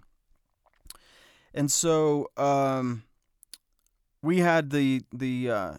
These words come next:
Henderson Fine Arts Center, and San Juan College has always just been absolutely amazing at supporting what I do.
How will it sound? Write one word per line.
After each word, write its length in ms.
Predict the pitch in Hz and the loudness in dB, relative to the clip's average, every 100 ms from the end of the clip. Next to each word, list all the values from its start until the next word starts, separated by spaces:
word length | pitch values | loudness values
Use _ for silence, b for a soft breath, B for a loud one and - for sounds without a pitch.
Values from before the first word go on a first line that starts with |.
| - | -6
Henderson 420 | 151 180 165 165 | -4 -2 -2 -6
Fine 280 | 143 147 131 | -4 -2 0
Arts 200 | 117 - | -2 -4
Center, 280 | - 110 117 | -6 -6 -4
and 120 | 123 | -4
San 200 | 180 190 | -2 0
Juan 160 | 160 135 | 0 0
College 300 | 127 117 - | 0 0 -4
has 120 | 113 | -4
always 300 | 120 113 104 | -4 -4 -6
just 180 | 117 - | -10 -8
been 160 | 113 | -6
absolutely 540 | 107 151 - 139 117 123 | -4 -4 -4 -6 -6 -4
amazing 420 | 113 113 117 113 | -4 -4 -6 -6
at 80 | 104 | -8
supporting 480 | 107 - 113 107 | -12 -8 -6 -4
what 100 | 104 | -6
I 100 | 101 | -6
do. 220 | 95 98 | -6 -8